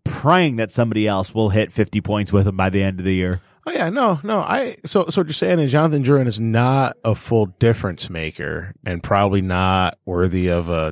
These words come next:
Speaker 2: top overall defensive prospect for a team to give up.
Speaker 1: Um, yes, that, I think those
Speaker 2: Okay.
Speaker 1: would be the words that
Speaker 2: He
Speaker 1: I'm
Speaker 2: needs
Speaker 1: trying
Speaker 2: help
Speaker 1: to say. Yeah.
Speaker 2: offensively. Yeah,
Speaker 1: Yeah.
Speaker 2: he's not gonna carry the load.
Speaker 1: Well.
Speaker 2: Yeah. Hmm.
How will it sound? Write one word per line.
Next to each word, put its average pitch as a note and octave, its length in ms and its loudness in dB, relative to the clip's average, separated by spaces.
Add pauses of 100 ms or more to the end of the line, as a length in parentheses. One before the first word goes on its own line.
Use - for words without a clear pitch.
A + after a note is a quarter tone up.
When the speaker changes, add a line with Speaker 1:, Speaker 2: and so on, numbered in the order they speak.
Speaker 2:
top F2 340 -2
overall E2+ 380 -4
defensive F2 400 -8
prospect F2+ 540 -6
for G#2+ 140 -6
a G2 40 -8
team A2 240 -8
to A#2 60 -12
give A#2 200 -10
up. C3 200 -10 (180)
Speaker 1:
Um, B2+ 200 4
yes, D3 200 4
that, A#2 180 2
I A2+ 120 4
think A#2+ 200 2
those A2+ 120 4
Speaker 2:
Okay. F#2+ 60 2
Speaker 1:
would G2+ 80 0
be G#2 80 2
the G2+ 100 2
words F#2+ 160 0
that F#2 60 -2
Speaker 2:
He - 40 0
Speaker 1:
I'm B2 60 4
Speaker 2:
needs F#2+ 180 4
Speaker 1:
trying A2 100 0
Speaker 2:
help A2+ 120 4
Speaker 1:
to F2+ 60 0
say. F2 40 -2
Yeah. A2 100 0
Speaker 2:
offensively. A#2 600 -2
Yeah, A#2 220 -4
Speaker 1:
Yeah. G2 60 -2
Speaker 2:
he's G#2 140 -4
not A2+ 200 -4
gonna A2 200 -6
carry A2+ 280 -4
the G#2+ 100 -8
load. A2+ 260 -2
Speaker 1:
Well. - 180 -10
Speaker 2:
Yeah. D3+ 160 -6 (180)
Hmm. A3+ 240 -6